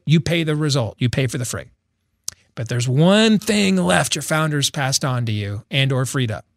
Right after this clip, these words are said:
that they can't, or they haven't yet gotten control of. And it's the only thing left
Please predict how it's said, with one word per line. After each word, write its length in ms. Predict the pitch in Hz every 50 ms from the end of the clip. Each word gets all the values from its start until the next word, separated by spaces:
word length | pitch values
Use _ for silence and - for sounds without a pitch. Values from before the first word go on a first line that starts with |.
| _ _ - - _ _ _ _ _ _ _ _ _ _ _ _ _ _ _ _ _ _
that 120 | - 113 -
they 140 | 110 113
can't, 420 | 113 - - - 147 143 143 - - _ _ _ _ _ _ _ _ _ -
or 120 | 127 117
they 80 | 120 117
haven't 340 | - 185 196 165 131 - 160
yet 220 | 101 90 95 - - - _ _ -
gotten 280 | - 101 98 - 139
control 440 | 123 - 160 160 - 233 262 254 160
of. 240 | 82 - - - - _ _ _ _ _ _ _ _ _ _ _ _ _ _ _ _ _ _ _ _ _ _ _ _ _ _ _ _ _ _ -
And 140 | - 135 127
it's 120 | 123 -
the 160 | - 135 127 123
only 280 | 135 156 165 185 196
thing 240 | - - 190 180 180
left 460 | 180 165 156 147 127 123 - - -